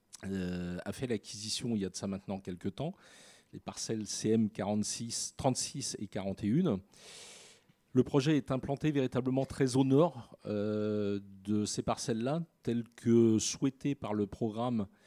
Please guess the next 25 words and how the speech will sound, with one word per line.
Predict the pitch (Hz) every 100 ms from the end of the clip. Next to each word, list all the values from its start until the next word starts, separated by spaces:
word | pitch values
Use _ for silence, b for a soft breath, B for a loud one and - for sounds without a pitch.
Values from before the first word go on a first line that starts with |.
| b b b -
euh, | 98 92
et | 95
détaillé, | 98 113 120 113 123 123
euh, | 107 95 92 87 82 -
indiqué | 104 113 -
en | 113
tant | 113 110
que |
tel | 101 127
dans | 107
le | 101
programme | - 107 110
de | 107
l'opération. | 104 101 104 110 -
Alors | 143 104
pourquoi | 135 - 147
cette | 139 127
implantation | 117 123 - 113 127 117
très | - 113
au | 107
nord ? | 120 165 - B B B B B -
Tout | 131
simplement | 151 139 139 135 143
pour | - 131 -
profiter | 139 123 - - 143